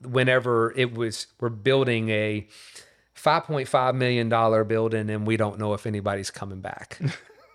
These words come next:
Speaker 2: Yeah, man. I mean,
Speaker 1: Right.
Speaker 2: <laughs> yeah.
Speaker 1: We had about four hundred fifty people in our, at our junior high cafetorium. We started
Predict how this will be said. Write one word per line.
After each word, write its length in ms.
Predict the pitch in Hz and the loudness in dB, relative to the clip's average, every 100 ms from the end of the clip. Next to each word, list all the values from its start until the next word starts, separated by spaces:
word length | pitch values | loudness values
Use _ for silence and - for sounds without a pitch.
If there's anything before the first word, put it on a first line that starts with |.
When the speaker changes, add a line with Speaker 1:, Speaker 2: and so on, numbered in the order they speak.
| _ - _ - 156 - | _ -20 _ -16 -14 -8
Speaker 2:
Yeah, 420 | - - - 131 - | -6 -6 -2 -4 -4
man. 320 | 120 - 180 | -8 -6 -4
I 60 | |
mean, 180 | 170 - | -2 0
Speaker 1:
Right. 320 | 120 113 113 _ | 2 2 -2 _
Speaker 2:
<laughs> 60 | |
yeah. 420 | 196 - - - - _ _ - | -4 -2 -4 -8 -20 _ _ -2
Speaker 1:
We 120 | 127 135 | 4 4
had 100 | 127 | 4
about 240 | 123 113 | 0 0
four 240 | - 151 | -2 0
hundred 240 | 151 143 120 | 2 2 0
fifty 320 | 139 123 123 | 0 0 -2
people 480 | - 120 113 120 117 | -2 -2 0 0 0
in 180 | 120 110 | 2 0
our, 220 | 107 107 | 0 -2
at 100 | 113 | 0
our 160 | 110 110 | 2 2
junior 360 | 104 120 117 110 | -2 -6 -2 -2
high 140 | 110 | -2
cafetorium. 880 | - 113 107 113 113 101 101 98 98 _ - - _ - | -2 -4 -4 -6 -4 -2 -4 -6 -10 _ -20 -20 _ -6
We 80 | 117 | -2
started 320 | - 123 | 4 4